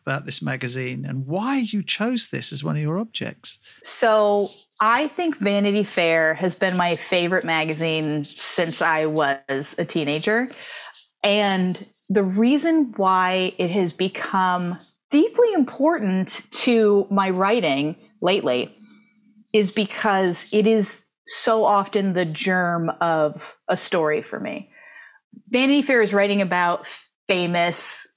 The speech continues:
Speaker 2: glamorous people, always from either a nostalgia point of view, taking us back to a certain moment in time, or they're spilling their secrets. And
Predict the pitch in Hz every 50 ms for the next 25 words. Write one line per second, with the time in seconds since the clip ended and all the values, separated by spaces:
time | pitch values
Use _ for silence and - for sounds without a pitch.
0 | 190 180 - 185 185 180 175 175 170 170 170 175 175 - - - 180 170 170 -
1 | 170 160 156 156 156 156 156 - _ _ _ _ _ - 220 233 262 294 294 269
2 | 262 226 196 185 180 180 180 180 - - - - - - _ _ _ - 208 196
3 | 180 175 170 170 165 165 165 - - - - - - _ _ _ _ - 240 247
4 | 254 220 233 226 - - 208 202 196 - - - 214 196 202 196 196 180 - 190
5 | 180 165 160 147 - 143 131 127 - 190 196 - _ - - 220 202 202 196 202
6 | 190 180 - - - 185 175 170 165 - - 190 175 165 - - 180 170 170 165
7 | 160 160 151 151 127 - - 131 120 127 - - - - - - _ _ - 262
8 | 269 262 262 247 240 233 208 - 165 165 - - - - - 214 196 190 185 185
9 | 185 170 156 156 - - - - 294 277 254 - 254 262 254 233 233 - - -
10 | - - - - - - - - - - - 226 226 226 220 214 208 208 208 208
11 | 202 -